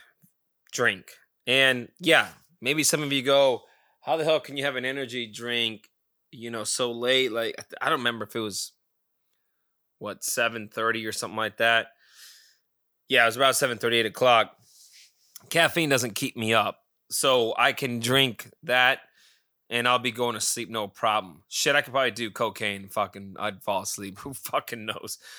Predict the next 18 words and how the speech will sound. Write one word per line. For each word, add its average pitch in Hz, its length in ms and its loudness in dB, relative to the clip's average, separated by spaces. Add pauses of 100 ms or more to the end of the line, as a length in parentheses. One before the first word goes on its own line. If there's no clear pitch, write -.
(120)
I, 101 160 0 (120)
actually, 98 260 -2
I 101 40 -4
don't 87 140 -14
know 80 60 -18
about 90 240 -6
<laughs> - 120 -8
that, 117 200 2
but 113 180 2 (580)
that's 139 220 4
probably 127 260 4
different. 120 360 0
But 131 320 6
as 127 100 -6
far 185 200 2
as 185 120 4
caffeine 180 540 -2
goes, 147 480 4